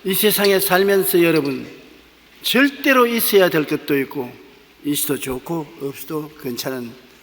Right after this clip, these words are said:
그런 것이 있지 않습니까? 우리가 공기가 없으면 못 살잖아요.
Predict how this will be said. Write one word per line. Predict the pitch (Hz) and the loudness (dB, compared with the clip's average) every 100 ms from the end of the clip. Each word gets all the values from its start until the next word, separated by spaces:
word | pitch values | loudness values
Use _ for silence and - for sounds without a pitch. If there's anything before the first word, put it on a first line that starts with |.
| _ | _
그런 | - 180 170 | -4 0 2
것이 | 151 170 | 0 -4
있지 | - | -2
않습니까? | 143 135 139 139 139 135 135 - - - _ _ _ _ _ _ _ _ _ _ _ - - _ _ _ | -2 -2 -2 -4 -6 -12 -14 -20 -20 -20 _ _ _ _ _ _ _ _ _ _ _ -20 -20 _ _ _
우리가 | 156 165 160 147 - - - | -2 0 2 0 -2 -10 -2
공기가 | 185 208 170 156 147 139 | 0 2 2 2 2 2
없으면 | 160 - 165 147 131 139 | -2 0 2 2 0 -2
못 | 156 | -2
살잖아요. | 175 180 160 143 131 | 0 0 2 0 -2